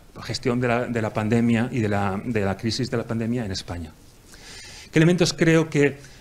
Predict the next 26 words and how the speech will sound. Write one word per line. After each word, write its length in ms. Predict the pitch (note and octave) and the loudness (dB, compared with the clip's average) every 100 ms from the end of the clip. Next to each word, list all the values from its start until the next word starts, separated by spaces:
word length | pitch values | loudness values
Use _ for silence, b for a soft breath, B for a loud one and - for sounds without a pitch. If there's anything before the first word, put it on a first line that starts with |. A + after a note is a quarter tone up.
| B - - - - - - - - | B -20 -20 -20 -20 -20 -20 -20 -4
entonces, 280 | B2 - - | -2 -2 0
es 120 | C3 | 0
simplificando, 680 | E3+ D#3+ E3 E3 F3 E3 D#3+ | 0 0 -2 2 4 4 4
pero 120 | C3 | 4
no 120 | D3 | 4
ri-, 280 | D#3+ D#3 - | 2 0 -2
ridiculizando, 840 | - D#3+ D#3 D#3 D3 E3 D3+ B2 | 2 4 4 2 2 0 0 2
es 160 | C3 - - | 0 -4 -10
saquemos 480 | - - B2 E3 E3+ | -6 -4 0 0 2
los 160 | D#3+ D#3+ | 0 2
elementos 480 | D#3 D#3+ D#3 C3 - | 2 2 0 -4 -6
claves 600 | - D#3+ D#3+ D#3 D3+ - | -2 0 2 0 -2 -4
de 100 | C3+ | -2
esa 200 | C3 D3+ | -2 -2
comunicación 720 | C#3 C3+ C3 B2+ C#3+ C#3+ C#3 C3 | -2 -2 -2 -4 -2 -2 0 -2
política 560 | C#3 C#3+ C#3 B2+ B2+ - B | -2 -2 -4 -4 -6 -8 B
para 200 | - A#2+ | -4 0
luego 380 | A#2 B2 C#3 - - - - | 2 2 0 -4 -16 -20 -12
contrastarlos 600 | - A#2 A2+ - A#2 C3 - | -8 -6 -6 -6 -4 -4 -4
con 160 | A#2+ | -4
los 100 | A2+ | -2
de 80 | A#2 | -2
comunicación 480 | A#2 G#2 G#2+ - A#2+ | -2 -2 -4 -4 -4
de 40 | |
emergencia 520 | A#2 G#2+ - A#2 B2+ | -4 -4 -6 -8 -6
sistémica? 600 | A#2 F#2+ - F2 F#2 G2 | -8 -10 -10 -12 -12 -16